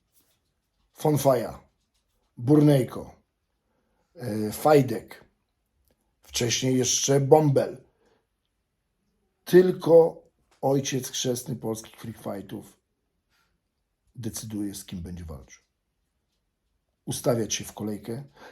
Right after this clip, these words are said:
Ja oczywiście nie wymieniłem wszystkich, bo tam jeszcze jest jakiś taki przygód sepleniący, jeszcze ktoś tam jest.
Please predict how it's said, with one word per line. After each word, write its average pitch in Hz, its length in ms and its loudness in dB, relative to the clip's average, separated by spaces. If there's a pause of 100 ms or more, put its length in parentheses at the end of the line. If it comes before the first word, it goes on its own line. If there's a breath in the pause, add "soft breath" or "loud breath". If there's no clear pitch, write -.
Ja 139 100 -2
oczywiście 147 380 -4
nie 147 100 2
wymieniłem 160 440 -2
wszystkich, 180 420 -4
bo 123 80 -6
tam 120 160 -2
jeszcze 120 180 -4
jest 113 100 -2
jakiś 117 260 -8
taki - 240 -10
przygód 151 480 -4
sepleniący, 135 640 -4 (300 loud breath)
jeszcze 156 380 2
ktoś 131 200 -4
tam 135 160 -2
jest. 131 200 -6